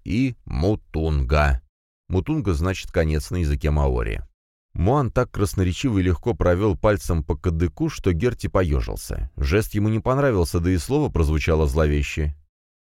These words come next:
«Перерезает им глотку?» «Не сразу,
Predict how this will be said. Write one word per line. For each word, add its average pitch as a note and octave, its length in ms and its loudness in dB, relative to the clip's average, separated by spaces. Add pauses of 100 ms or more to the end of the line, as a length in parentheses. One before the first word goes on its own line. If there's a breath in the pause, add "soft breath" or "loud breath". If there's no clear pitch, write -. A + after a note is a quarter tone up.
«Перерезает F2 800 0
им E2+ 160 0
глотку?» - 600 -4 (220)
«Не D#2+ 140 0
сразу, E2 580 2